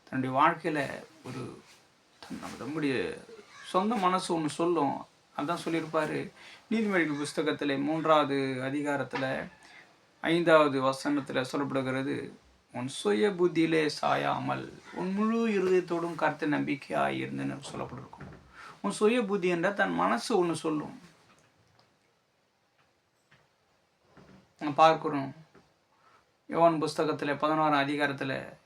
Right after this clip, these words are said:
அங்க இயேசு கிறிஸ்து கல்லை எடுத்து போடுன்னுவாரு. அங்க மார்த்தாள் சொல்லுவாங்க, "ஐயா, நாருமேன்னுவாங்க." அப்போ சுய புத்தின்னு ஒண்ணு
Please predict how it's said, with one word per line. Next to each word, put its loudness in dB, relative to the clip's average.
அங்க -6
இயேசு -2
கிறிஸ்து -6
கல்லை 2
எடுத்து 0
போடுன்னுவாரு. 0
அங்க -10
மார்த்தாள் 4
சொல்லுவாங்க, -2
"ஐயா, 2
நாருமேன்னுவாங்க." 6
அப்போ 0
சுய 0
புத்தின்னு 2
ஒண்ணு 2